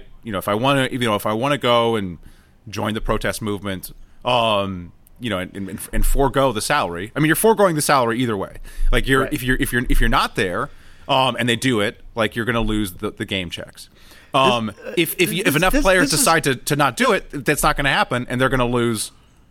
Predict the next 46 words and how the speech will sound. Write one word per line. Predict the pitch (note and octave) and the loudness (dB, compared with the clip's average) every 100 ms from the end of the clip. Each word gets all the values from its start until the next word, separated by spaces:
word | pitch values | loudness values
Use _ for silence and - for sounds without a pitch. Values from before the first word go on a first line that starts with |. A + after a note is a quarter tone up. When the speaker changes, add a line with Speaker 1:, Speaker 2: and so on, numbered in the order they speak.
| _ - | _ -18
Speaker 1:
probably | - E3 D3+ | -2 0 0
even | A2+ G#2 | -2 -4
more | A#2+ C#3 | -4 -4
money. | E2 - - - - - | -6 -12 -4 0 0 0
Um, | D3 C#3 | 2 4
Speaker 2:
I | - | 4
mean, | G#3 F#3+ | 2 4
I, | G3 G#3+ | 4 4
I, | F#3 G#3+ - | 0 -2 0
I | F3+ | -2
do | B2+ - E3+ | -2 -2 0
not | D#3 C#3 B2 | 2 0 -2
see | - C3+ | -4 -2
enough | B2 A2+ A2 | 0 -2 -6
players | - A2+ G#2+ G2+ G2+ - - - - - - - - - | -4 -4 -4 -6 -8 -14 -18 -20 -20 -20 -20 -20 -20 -4
going, | B2+ A#2 A2 G2 - | 0 0 -2 -8 0
going | D3 C3+ | 2 4
against | B2 A2+ G#2+ - | 0 -4 -6 -10
it | A2+ - | -14 -12
to, | - A2 A2 - _ | -10 -8 -10 -14 _
to | - B2 | -6 -2
avoid. | A2+ G#2 A2+ G#2+ | -2 -2 -4 -4
Like, | C#3+ C#3+ | -2 0
I, | D3+ | 0
I, | E3+ D#3+ E3+ | 2 2 2
I | D#3+ | 2
really, | C#3+ C3+ C#3+ D3 C3 A#2+ | 0 0 2 4 4 0
like, | A#2 A2+ - | -2 -4 -8
I | |
think | A#2 B2+ A2 | -10 -8 -8
it's | G2+ | -12
gonna | - - | -14 -14
happen. | G2+ - - - | -14 -14 -16 -14
Like, | - - - | -14 -12 -10
the, | A2+ - | -10 -8
the | B2 | -10
season's | - B2+ A2+ G#2 | -6 -6 -8 -12
gonna, | - - - | -16 -18 -12
uh, | A2+ | -8
the | C3 | -4
rest | A#2+ - | -4 -6
of | |
the | G#2+ | -12
season's | G2 C2 | -14 -16
gonna | - - | -16 -14
happen. | - - | -16 -16